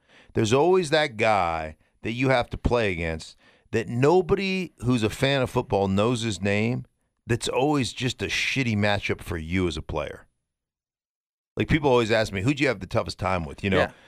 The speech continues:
Speaker 1: because I had, you know, I, I mean, played during John Randall's
Speaker 2: Right.
Speaker 1: era or during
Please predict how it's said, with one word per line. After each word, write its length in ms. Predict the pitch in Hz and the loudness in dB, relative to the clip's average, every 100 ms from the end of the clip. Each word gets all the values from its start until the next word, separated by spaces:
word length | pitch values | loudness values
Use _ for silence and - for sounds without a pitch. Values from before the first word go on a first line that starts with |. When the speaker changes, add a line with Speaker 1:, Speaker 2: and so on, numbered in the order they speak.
| - | -8
Speaker 1:
because 240 | 139 131 127 | 0 2 4
I 100 | 120 | 6
had, 280 | 117 98 123 | 4 2 2
you 80 | |
know, 120 | 110 101 | 2 4
I, 160 | 110 98 - | 2 0 -8
I 40 | - | -2
mean, 200 | 120 101 | -2 -2
played 380 | - 113 113 87 | 0 0 2 2
during 260 | 110 104 | 2 2
John 340 | 98 101 98 87 | 2 2 2 0
Randall's 440 | 104 110 107 92 | 0 2 0 0
Speaker 2:
Right. 60 | 101 | 0
Speaker 1:
era 320 | 101 101 101 | 2 2 2
or 160 | 95 87 | 2 0
during 340 | 95 104 92 | 0 0 -2